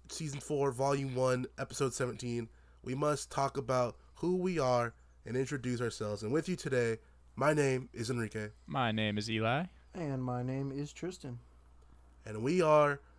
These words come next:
Speaker 1: the Binge Boys, the Bingai Bungai Kungai, the classics,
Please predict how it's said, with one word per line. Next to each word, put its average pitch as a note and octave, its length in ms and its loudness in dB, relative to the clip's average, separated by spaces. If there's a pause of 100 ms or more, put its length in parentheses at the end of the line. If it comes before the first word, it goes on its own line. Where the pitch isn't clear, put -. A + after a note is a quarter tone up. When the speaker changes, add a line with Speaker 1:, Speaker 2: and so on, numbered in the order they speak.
(240)
Speaker 1:
the A2 80 -8
Binge C#3 320 2
Boys, C#3 420 4
the - 80 -12
Bingai C3+ 320 -2
Bungai B2 380 -2
Kungai, G#2 500 -8 (320)
the B2 80 -10
classics, A#2+ 680 -6